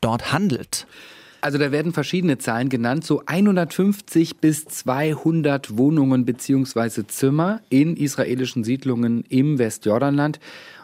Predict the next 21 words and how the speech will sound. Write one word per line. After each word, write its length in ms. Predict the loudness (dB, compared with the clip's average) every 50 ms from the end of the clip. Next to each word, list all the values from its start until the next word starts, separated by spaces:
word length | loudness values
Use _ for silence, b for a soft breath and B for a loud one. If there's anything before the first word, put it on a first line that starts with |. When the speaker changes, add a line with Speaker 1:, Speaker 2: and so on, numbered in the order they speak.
| B
Speaker 2:
Und 60 | -8 -4
ich 80 | -4
habe 120 | -2 0 0
mir 80 | 0
das, 360 | 0 0 -2 -4 -8 -8 -4
äh, 340 | -2 0 2 2 2 0 0
nochmal 280 | -2 -2 -4 -4 -4 -2
angeschaut. 540 | -2 0 0 0 0 0 -2 -2 -2 -2 -2
Da 60 | -2
gibt's 300 | -2 -2 -2 -4 -8 -4
zum 140 | -2 0 0
Beispiel 320 | 0 -2 -2 -2 -2 -2
auf 180 | -2 -2 -2 -2
Airbnb 720 | -2 -2 0 0 0 0 0 -2 -2 -2 0 0 -2 -2
ein 200 | -2 -4 -4 -4
Angebot 500 | -2 -2 -2 0 0 0 0 -2 -2 -2
von 400 | -4 -2 -2 0 0 -2 -2 -2
Be'eri, 500 | 0 2 2 2 2 2 0 0 2 2
heißt 240 | 0 -2 -2 -4 -6
der 100 | -4 -2
Anbieter. 460 | -2 0 0 0 0 2 0 0